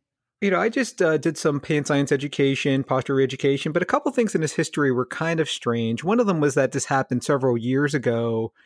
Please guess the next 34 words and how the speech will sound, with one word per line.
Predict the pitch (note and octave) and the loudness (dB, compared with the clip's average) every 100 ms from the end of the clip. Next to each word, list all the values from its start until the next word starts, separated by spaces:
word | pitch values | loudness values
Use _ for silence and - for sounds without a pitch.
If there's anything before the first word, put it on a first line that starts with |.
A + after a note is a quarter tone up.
| _ _ - | _ _ -4
in | |
terms | D3+ C3 | -2 0
of | B2+ | -2
facial | - C3+ C3 C3+ | 0 0 2 -2
tension, | A#2+ B2 B2 - B2 A#2+ A#2 | 0 -2 0 0 0 2 0
headaches, | - C3 B2+ B2 B2 A#2+ - - _ _ _ _ | -2 0 2 4 2 0 -6 -14 _ _ _ _
uh, | B2 A2+ A2 A2 | -6 -2 -2 0
neck, | B2+ C3+ - C3+ | 2 0 0 0
a | |
lot | C3+ C3 | 2 2
of | A#2 | 2
neck | C3 C3 - | 0 -2 -2
tension, | B2 B2+ C3 B2 A#2+ | -2 0 2 2 2
le-, | C3 - | -2 -2
neck | C3 - | -4 -4
pain, | - C3 B2 A#2+ A#2+ _ - _ C3 | -4 -2 0 -2 -4 _ -20 _ 0
but | - | 0
it | - _ _ | -2 _ _
entire, | D3 D3 F3 F#3 B2 | -6 -2 0 0 0
he | D#3+ | 0
thought | A3 A3+ | 2 4
it | |
was | F#3 C#3 C#3+ | 2 0 2
allergies, | E3 F3 B2+ C3 B2 B2 A#2+ - - | 4 2 2 0 2 0 -2 -6 -6
and | C3+ | -2
when | C#3+ | -2
I | |
asked | D#3+ D#3 C#3 | -2 -2 0
him | B2+ | 0
why, | B2 C3+ C#3 B2 | 0 2 2 2
he | C3 | 0
said | C#3 C3+ | 0 0
it, | C#3 | -4
it | B2+ | -6